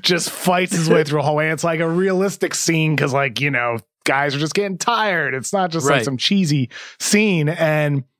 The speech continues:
Speaker 1: the way Keldon Johnson drives to the rim with that relentless attitude and just really, like, a, a, a, a, almost a carelessness in a way, like, where he's like, "I'm not worried about what's gonna happen when I fall here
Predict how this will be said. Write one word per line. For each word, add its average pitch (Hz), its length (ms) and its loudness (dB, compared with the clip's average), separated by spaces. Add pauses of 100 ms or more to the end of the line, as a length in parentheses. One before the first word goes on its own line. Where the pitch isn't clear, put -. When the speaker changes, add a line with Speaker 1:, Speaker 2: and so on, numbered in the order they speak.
(120)
Speaker 1:
the 156 200 0
way 180 300 2
Keldon 180 360 0
Johnson 147 380 0
drives 131 400 -2
to 135 80 -4
the 120 100 0
rim 117 340 0
with 113 120 0
that 120 160 0
relentless 135 800 0 (420)
attitude 139 760 0 (280)
and 151 120 2
just 151 220 2
really, 160 460 2
like, 127 260 0
a, 131 40 0
a, 120 600 0
a, 113 520 0
a, - 60 -8 (380)
almost 170 360 0
a 127 80 0
carelessness 151 1080 -2
in 156 140 0
a 135 80 2
way, 185 300 2
like, 147 160 -2
where 147 100 0
he's 170 140 0
like, 147 180 0
"I'm 180 160 0
not 208 200 -2
worried 156 240 0
about 143 140 0
what's 143 220 -2
gonna 151 200 -2
happen 127 360 -2
when 123 120 0
I 120 140 0
fall 117 340 -2
here 104 300 -4